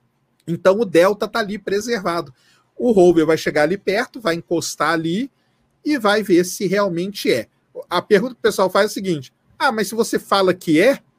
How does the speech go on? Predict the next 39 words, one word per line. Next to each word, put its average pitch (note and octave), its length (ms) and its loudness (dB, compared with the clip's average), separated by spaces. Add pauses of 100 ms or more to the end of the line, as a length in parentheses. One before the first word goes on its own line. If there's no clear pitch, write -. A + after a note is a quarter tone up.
por A#3 80 -4
que E4+ 120 0
que E4 80 -10
precisa G#3+ 400 -6
o D3+ 40 -2
rover?" B2 220 -4
Não, B2 160 -8
não C3 120 -10
é A3+ 80 -4
que G#3+ 280 -4
é. A#2 140 -4 (460)
É D3+ 100 -6
que F#3+ 120 0
da A3 220 2
órbita F#3 680 2
de B2+ 200 -6
uma, D3+ 140 -8
a D#3 180 -4
rocha, D#3 480 0
né? G3+ 200 -4 (340)
Se - 100 -2
eu F3+ 60 0
falar G#3+ 180 4
assim, F3+ 320 -4
"Ah, D4 140 2
tal G3+ 220 2
coisa A3+ 280 2
é G#3 40 0
feita A3+ 260 -6
de G#3 100 -10
plástico", - 760 -10
ah, D#3 180 -4
você F3 200 0
vai G#3 100 4
entender F#3 320 0
que F#3+ 100 -2
é - 20 0
só A3 180 -6
plástico. - 540 -6